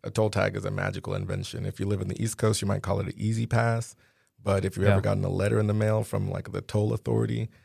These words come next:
Speaker 1: you'll understand how frustrating it can be.
Speaker 2: Nothing easy about it.
Speaker 1: Exactly. Um, and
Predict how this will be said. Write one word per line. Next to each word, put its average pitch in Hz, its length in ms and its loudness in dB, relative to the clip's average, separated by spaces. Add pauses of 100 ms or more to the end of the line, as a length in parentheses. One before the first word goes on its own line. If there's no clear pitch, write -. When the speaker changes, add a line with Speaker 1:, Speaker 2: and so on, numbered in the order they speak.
(200)
Speaker 1:
you'll 101 140 -2
understand 98 400 -2
how 98 100 0
frustrating 98 600 0
it 92 120 -8
can 95 180 -6
be. 92 420 -6
Speaker 2:
Nothing 104 280 0
easy 101 240 2
about 98 320 2
it. 92 120 -8
Speaker 1:
Exactly. 98 1000 0
Um, 101 460 -2 (200)
and 104 380 0